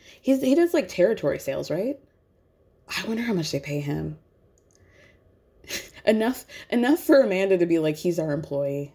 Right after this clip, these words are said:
our employee." You don't even have stake in the business, girl. <laughs> You said you don't owe not one percent of Loverboy.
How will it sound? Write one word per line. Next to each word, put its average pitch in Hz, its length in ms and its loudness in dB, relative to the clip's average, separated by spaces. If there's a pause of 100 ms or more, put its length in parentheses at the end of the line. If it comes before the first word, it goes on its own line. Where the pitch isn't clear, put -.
(100)
our 147 400 -2
employee." 147 520 -2
You 180 100 4
don't 220 140 2
even 196 160 4
have 165 140 0
stake 160 220 2
in 156 60 -4
the 156 60 -2
business, 151 340 -2
girl. 160 360 -8 (200)
<laughs> 285 80 4 (720)
You 202 140 0
said 214 160 4
you 190 80 4
don't 180 180 6
owe 156 300 0 (180)
not 175 360 -4
one 175 260 2
percent 175 460 4
of 151 80 -2
Loverboy. 156 560 0